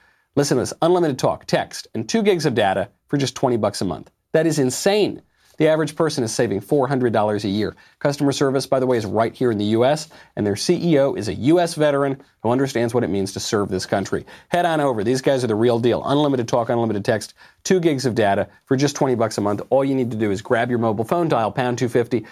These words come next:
say keyword Michael Knowles. That's pound two five zero. Say keyword Michael Knowles, and when you do, you will have fifty percent off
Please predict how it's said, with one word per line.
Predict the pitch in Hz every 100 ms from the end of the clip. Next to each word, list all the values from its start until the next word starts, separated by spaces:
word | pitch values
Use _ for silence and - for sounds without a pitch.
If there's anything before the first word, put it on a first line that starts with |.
| -
say | - 156
keyword | 151 170 143 113
Michael | 131 160 160
Knowles. | 151 156 139 80
That's | 98 95
pound | - 135 123 104
two | 156 143
five | 139 135 127
zero. | 135 165 160 107 - _ _
Say | -
keyword | 127 156 135 110
Michael | 107 120 120
Knowles, | 110 101 92 - -
and | 98
when | 107 127
you | 123
do, | 110
you | 95
will | 98 98
have | 101 87 80 _ _ _ _ _
fifty | - 214 214 220
percent | 208 196 - 160 139 147 - -
off | 170 175 - - -